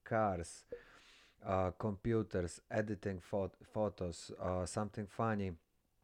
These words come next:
right? And some videos are tw-, fif-, fifteen minutes long, some videos are thirty seconds long. It, it's all, like, messing up with your attention span, and also just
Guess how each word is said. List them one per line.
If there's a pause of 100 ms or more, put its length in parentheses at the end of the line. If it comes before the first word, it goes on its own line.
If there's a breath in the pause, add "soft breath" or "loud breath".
(600)
right? (260)
And
some
videos
are (640)
tw-,
fif-,
fifteen
minutes
long,
some
videos
are
thirty
seconds
long. (400 loud breath)
It,
it's (100)
all,
like, (480)
messing
up
with
your
attention
span, (840 loud breath)
and (100)
also
just